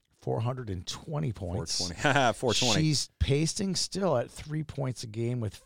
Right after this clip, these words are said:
Speaker 1: five regular season games to go.
Speaker 2: Okay.
Speaker 1: She should, could hit four hundred thirty-five. The record is four sixty-eight by Natalie Darwitz.
Speaker 2: Yeah.
Speaker 1: With a couple playoff games, maybe even a state berth, she could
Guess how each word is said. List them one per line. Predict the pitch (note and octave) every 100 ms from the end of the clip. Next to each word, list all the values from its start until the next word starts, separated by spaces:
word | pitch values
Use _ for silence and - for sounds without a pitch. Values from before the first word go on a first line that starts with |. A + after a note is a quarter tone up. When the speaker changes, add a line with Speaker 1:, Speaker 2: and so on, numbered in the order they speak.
| -
Speaker 1:
five | - C3+ C3+
regular | B2+ B2+ B2 A#2+
season | G#2 - D3 B2 A2+ G2+
games | G#2 G2+ G2 F#2
to | - F#2
go. | F2+ E2+ A2 A2+ _ -
Speaker 2:
Okay. | - D2+ - _
Speaker 1:
She | - - - B2+ C3
should, | B2+ - - - B2+ B2 C#3+ -
could | - D#3+ D#3+
hit | A2 A2+ - -
four | A#2+ A2
hundred | A2+ G#2+
thirty-five. | F#2+ C#3+ C3 A#2 A#2+ G#2+ G#2+
The | G2+
record | G2 G2+ G2
is | F#2
four | - G2
sixty-eight | D#2+ A2 - - G2+ - B2+ A#2+ -
by | - F#2+
Natalie | G2 F#2 F#2+
Darwitz. | E2+ C3+ B2 C#2+ - - E2+ E2+
Speaker 2:
Yeah. | F2 F2 E2 C3
Speaker 1:
With | C#3+ B2+
a | B2+
couple | G#2+ - C3+ C#3 D3
playoff | C3+ - C3 B2 A#2 A2+
games, | - A#2+ D3 D#3
maybe | A#2+ A#2 B2 C3
even | B2 A#2
a |
state | G#2 - - C3+ D3+
berth, | C#3+ D3 D3+
she | - - F#3
could | G3 G#3 E3